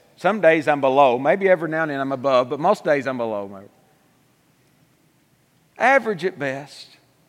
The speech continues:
And yet that the Lord Jesus Christ, when he could have chosen anyone, he chose,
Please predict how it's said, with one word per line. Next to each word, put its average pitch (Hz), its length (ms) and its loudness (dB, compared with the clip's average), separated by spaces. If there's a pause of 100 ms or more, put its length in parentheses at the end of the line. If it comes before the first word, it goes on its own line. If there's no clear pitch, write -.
(1200)
And 185 200 -4
yet 233 300 2
that - 480 -6
the 165 140 0
Lord 196 360 2
Jesus 220 500 -4
Christ, 160 640 2
when 156 260 -6 (1500)
he 202 160 -2
could 233 200 6
have 214 120 4
chosen 240 460 4
anyone, 196 580 2
he 190 160 -2
chose, 208 600 4